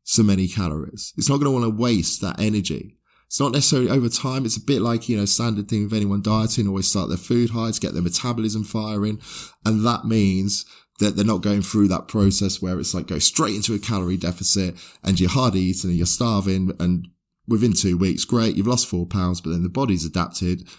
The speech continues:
And to continue that process, you're gonna only eat even less again. Okay. So over time, if we're depriving the child of food, yes, it may curtail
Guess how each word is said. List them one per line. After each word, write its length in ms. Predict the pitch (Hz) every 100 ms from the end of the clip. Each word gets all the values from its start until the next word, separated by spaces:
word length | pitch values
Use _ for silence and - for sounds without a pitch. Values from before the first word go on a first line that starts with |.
| _ _
And 160 | 104 101
to 120 | -
continue 500 | - 104 - 147 110 98
that 140 | -
process, 600 | - 92 92 101 92 -
you're 100 | 180
gonna 200 | - 139
only 240 | 107 117 107
eat 280 | 104 104
even 300 | 117 104 101
less 240 | 101 98 -
again. 380 | 95 107 85 - _ _ - 87
Okay. 360 | 98 92 104 - - - - -
So 560 | - 165 147 95 104 _ _ _ - -
over 260 | 160 175 165
time, 500 | - 180 117 98 98
if 120 | 123
we're 120 | 131
depriving 500 | 147 147 156 139 120
the 60 | 113
child 340 | - 127 113
of 120 | 95 -
food, 500 | 208 175 95 78 - _ _ _ _ _ _ _ _ _ _ - - - _ _ _
yes, 640 | - 135 160 - - - - -
it 120 | 123
may 520 | 117 135 156 110 110 - -
curtail 760 | 117 - 123 123 107 101 98